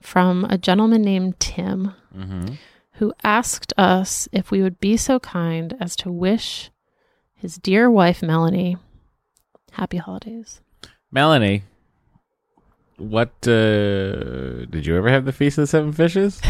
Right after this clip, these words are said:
Speaker 1: <laughs> Let us know.
Speaker 2: Uh, what is, do you, do you know Melanie's last name? Can I, s-, or do we say it?
Speaker 1: Um,
Speaker 2: Or are we just, are we just saying Melanie will know?
Speaker 1: Well, they're from Bow, New Hampshire.
Speaker 2: Okay. I, that, that,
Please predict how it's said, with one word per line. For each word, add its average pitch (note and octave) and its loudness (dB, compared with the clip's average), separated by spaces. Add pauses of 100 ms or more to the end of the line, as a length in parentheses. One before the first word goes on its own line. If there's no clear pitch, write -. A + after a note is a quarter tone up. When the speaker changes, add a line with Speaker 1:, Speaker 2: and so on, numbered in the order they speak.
(300)
Speaker 1:
<laughs> - -14
Let F3 4
us A3 4
know. F#4 6
Speaker 2:
Uh, - -4
what A#2 2
is, A#2 2
do G#2+ 2
you, F#2+ 2
do E2+ -2
you G#2 2
know A#2 0
Melanie's G2 2
last D#2+ -2
name? C#3 -6 (340)
Can - -4
I, E2+ 0
s-, - -6
or E2+ -4
do D#2+ -8
we D#2 -2
say D#2+ -4
it? D#3+ -2
Speaker 1:
Um, A3+ 4
Speaker 2:
Or G#3+ 4
are G3 2
we G3 -4
just, - -10
are G#2 -12
we G#2 -10
just G#2 -12
saying G2+ -6
Melanie G2 -10
will F2 -12
know? D#2+ -14
Speaker 1:
Well, B3 2
they're C4 6
from A#3+ 0
Bow, G#3+ 2
New C#4 0
Hampshire. G3+ -6 (160)
Speaker 2:
Okay. B2 2 (140)
I, F2 -4 (260)
that, G2+ 0
that, G2+ -4